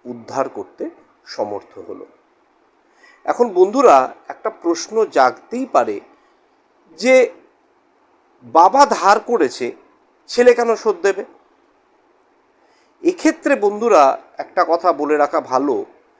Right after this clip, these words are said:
যে বাবার সম্পত্তিতে যদি ছেলের অধিকার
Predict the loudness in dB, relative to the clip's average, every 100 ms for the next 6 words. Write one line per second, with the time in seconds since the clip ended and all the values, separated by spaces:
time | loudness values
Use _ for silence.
0 | _ _ _ 0 0 2 0 0 4 6
1 | 6 2 -8 _ -16 -6 -4 -4 -6 -6
2 | -6 -6 -6 -2 -2 -2 -8 -12 -14 -18
3 | _ _ _ _ _ -18 -6 0 2 0
4 | -4 -10 -10 -6 2 2